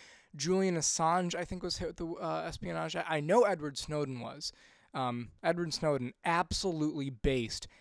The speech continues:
god-tier king. Um, but, um, he also hit the, um,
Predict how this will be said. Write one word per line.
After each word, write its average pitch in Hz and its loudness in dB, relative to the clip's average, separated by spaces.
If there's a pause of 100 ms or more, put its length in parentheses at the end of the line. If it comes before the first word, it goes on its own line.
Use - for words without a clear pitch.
(360)
god-tier 170 8
king. 123 -4 (300)
Um, 135 0 (1900)
but, 147 6 (140)
um, 147 0
he 165 4
also 180 4
hit 170 -2
the, 151 2 (260)
um, 143 -4